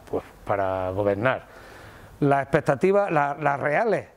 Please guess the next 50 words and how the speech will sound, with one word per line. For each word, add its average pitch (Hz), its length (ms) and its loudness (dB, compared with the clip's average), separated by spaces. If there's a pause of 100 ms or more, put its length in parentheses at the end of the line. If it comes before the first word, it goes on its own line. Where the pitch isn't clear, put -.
(140)
las 117 120 -2
reales 113 380 0
las 139 140 0
va 139 80 0
a 139 80 0
decir 131 320 -4
la 120 160 0
urna 165 340 0
el 139 80 0
veintiséis, 131 640 0
domingo 143 460 2
por 139 140 0
la 135 100 2
noche. 110 340 -4 (1120)
No 156 100 4
tengo 160 240 4
ni 143 80 0
idea. 123 220 -2 (1600)
No 220 160 2 (120)
tengo 247 380 4
ni 175 220 4
idea 277 360 2 (1300)
de, 156 340 2
de 156 300 2
por 143 180 2
dónde 196 220 4
va 180 100 4
a 160 40 -2
salir 143 320 0
la 131 120 0
cosa. 214 340 -4 (180)
No 165 100 0
sé, 208 160 -2
lo 202 100 2
que 143 140 2
la 123 100 2
gente 208 280 0
quiera 208 240 2
valorar. 156 420 0
Si - 140 -2
es - 40 -2
que - 100 0
es 202 60 2
muy 208 80 4
difícil, 196 320 2
porque 185 140 2
entre 160 160 2
otras 196 180 -2
cosas 185 280 -2
nosotros 175 420 -2